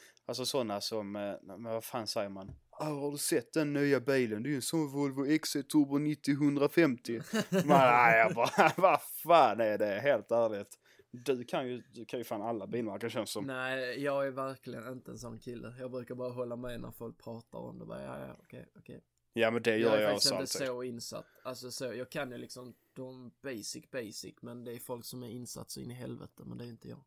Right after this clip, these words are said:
Speaker 1: Ja, alltså, jag fattar inte hur mycket tid man har på sina händer för att bli så insatt i bilar. Helt ärligt, alltså. Speciellt när man, så såna som håller på med såna riktigt dyra bilar som de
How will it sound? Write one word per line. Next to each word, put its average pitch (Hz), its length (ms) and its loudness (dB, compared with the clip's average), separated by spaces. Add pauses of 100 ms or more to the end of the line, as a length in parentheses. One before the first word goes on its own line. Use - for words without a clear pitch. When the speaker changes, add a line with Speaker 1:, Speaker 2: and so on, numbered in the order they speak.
(160)
Speaker 1:
Ja, 131 200 0
alltså, - 320 2
jag 127 140 6
fattar 151 300 2
inte 180 160 -2
hur 208 60 0
mycket 220 220 -2
tid 233 180 4
man 208 120 2
har 214 100 6
på 208 80 -4
sina 175 180 0
händer 175 260 2
för 139 100 4
att 135 80 -4
bli 160 160 8
så - 120 4
insatt 156 340 2
i - 20 -10
bilar. 120 360 2 (340)
Helt 190 260 4
ärligt, 139 280 0
alltså. 107 180 -8 (280)
Speciellt 135 420 4
när 104 80 -2
man, 107 240 -2
så 143 200 -2
såna 143 260 2
som 139 220 0
håller 147 160 2
på 156 140 0
med 135 80 -4
såna 123 180 -4
riktigt 139 320 -6
dyra 135 300 4
bilar 117 300 0
som - 160 -6
de 127 120 -4